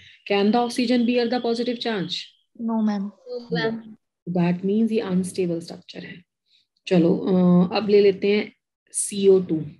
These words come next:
Speaker 1: सीओ टू, तो सीओ टू तो जानते हो बेटा तुम, C double bond O, C double bond O, and regarding the charges one, two, three, four, five, six, one, two, three, four, five, six।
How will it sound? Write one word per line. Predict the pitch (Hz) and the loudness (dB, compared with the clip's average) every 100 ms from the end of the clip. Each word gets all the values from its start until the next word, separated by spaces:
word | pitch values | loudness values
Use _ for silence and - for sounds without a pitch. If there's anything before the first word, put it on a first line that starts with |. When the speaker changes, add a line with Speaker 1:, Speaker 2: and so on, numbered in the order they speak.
| _ _ _ - - _ _ _ _ _ _ _ _ _ | _ _ _ -20 -20 _ _ _ _ _ _ _ _ _
Speaker 1:
सीओ | - - 196 196 202 294 - 185 185 | -18 -8 -4 -2 -2 -6 0 2 2
टू, | 185 - 185 170 175 | 0 -4 0 0 -2
तो | - | -8
सीओ | 208 226 220 220 | -4 0 2 2
टू | 226 | 0
तो | 220 | 0
जानते | 208 196 185 190 | 0 0 0 0
हो | 190 | 0
बेटा | 175 175 | 0 -4
तुम, | 175 170 180 _ _ _ _ _ | -8 -10 -10 _ _ _ _ _
C | - 202 196 | -8 0 4
double | 196 180 190 | 4 6 6
bond | 180 185 185 | 6 4 4
O, | - 190 208 | 2 2 2
C | 220 - 185 185 | -2 -2 0 2
double | 175 175 170 | 2 0 -2
bond | 170 165 175 | -4 -6 -6
O, | 214 165 - | -6 -6 -6
and | 180 180 | 2 4
regarding | 175 170 170 180 | 6 4 4 2
the | 190 | 2
charges | 185 175 175 214 | 0 -2 -2 -6
one, | 185 175 170 | -4 -4 -4
two, | 175 190 | -4 -4
three, | 190 180 175 | -4 -2 -2
four, | 180 190 185 185 | -2 -6 -6 -10
five, | 180 | -10
six, | - 214 208 - _ - - _ _ 185 | -6 -6 -6 -14 _ -20 -20 _ _ 4
one, | 180 175 196 | 6 6 6
two, | 196 185 | 2 2
three, | 185 175 | 0 2
four, | 185 180 - | 0 0 -2
five, | 175 175 - | -6 -6 -8
six। | 180 | -10